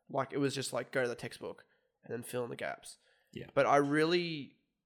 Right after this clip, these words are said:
Speaker 1: I don't know if you remember, but I really like how, 'cause our teacher at the time was Mister Jenkins. Were you there
Speaker 2: Yeah.
Speaker 1: when Mister Garland was there?
Speaker 2: No, I don't think so.
Speaker 1: No.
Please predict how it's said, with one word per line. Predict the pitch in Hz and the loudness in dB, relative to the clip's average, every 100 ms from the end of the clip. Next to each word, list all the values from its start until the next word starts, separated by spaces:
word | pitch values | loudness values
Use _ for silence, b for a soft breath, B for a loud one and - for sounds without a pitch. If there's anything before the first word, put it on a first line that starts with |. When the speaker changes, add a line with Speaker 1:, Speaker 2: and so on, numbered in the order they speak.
| _ _ _ _ _ _ _ _ _ _ _ _ _ - | _ _ _ _ _ _ _ _ _ _ _ _ _ 2
Speaker 1:
I | |
don't | 165 214 | 6 6
know | |
if | 220 165 | 4 0
you | 180 202 | -2 0
remember, | 110 65 80 | 0 -2 -4
but | 123 139 | 0 2
I | |
really | 151 170 214 | 2 2 2
like | 226 214 | 0 -2
how, | 185 165 151 139 - b b b _ | 0 2 2 0 -4 b b b _
'cause | 175 | 2
our | 208 | 4
teacher | 226 233 233 | 4 2 2
at | 156 | 2
the | 156 | 2
time | 151 139 | 2 2
was | 135 135 | 2 -4
Mister | 131 131 | -6 -6
Jenkins. | 113 104 - 65 - - - | -6 -8 -10 -14 -16 -20 -8
Were | 151 180 | 0 0
you | 220 | 2
there | 269 247 | 4 6
Speaker 2:
Yeah. | |
Speaker 1:
when | 214 | 6
Mister | 190 185 | 2 -4
Garland | 165 156 160 | 0 2 2
was | 160 | 0
there? | 170 208 277 _ - | -4 -8 -10 _ -6
Speaker 2:
No, | 123 113 107 101 | -2 -2 -2 -4
I | 98 101 | -6 -10
don't | 101 104 | -12 -14
think | 92 | -14
so. | - - | -16 -12
Speaker 1:
No. | - 76 73 | -10 -8 -10